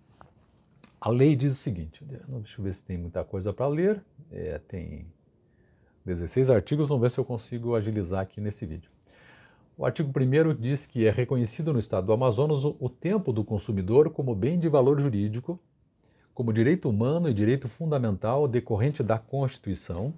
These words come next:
necessário para albergar a vida, a liberdade, a existência e outros direitos necessários à qualidade de vida digna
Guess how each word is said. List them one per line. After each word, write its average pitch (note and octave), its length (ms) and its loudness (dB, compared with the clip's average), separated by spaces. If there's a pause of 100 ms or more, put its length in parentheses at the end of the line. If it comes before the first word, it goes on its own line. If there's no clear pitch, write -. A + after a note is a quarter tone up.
(460)
necessário C#3+ 600 0
para A#2 180 4
albergar G#2 560 4
a C#3+ 80 0
vida, B2+ 420 -4 (460)
a G2+ 80 -6
liberdade, C3+ 560 2
a - 20 4
existência B2 600 -2
e C#3+ 120 0
outros C3+ 380 2
direitos A2 420 -2 (140)
necessários G#2+ 720 -2
à F#2+ 60 0
qualidade G#2+ 480 -2
de D3+ 80 -2
vida C#3+ 340 0 (440)
digna G2 560 0